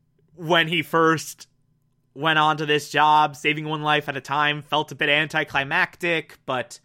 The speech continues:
now I realize that saving one life, if it's the right life, is, is worth it, blah, blah, blah, blah, blah. And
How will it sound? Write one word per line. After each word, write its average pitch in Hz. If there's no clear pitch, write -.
now 156
I 151
realize 156
that 123
saving 160
one 151
life, 151
if 160
it's -
the 147
right 143
life, 151
is, 135
is 143
worth 151
it, 160
blah, 143
blah, 131
blah, 127
blah, 131
blah. 185
And 170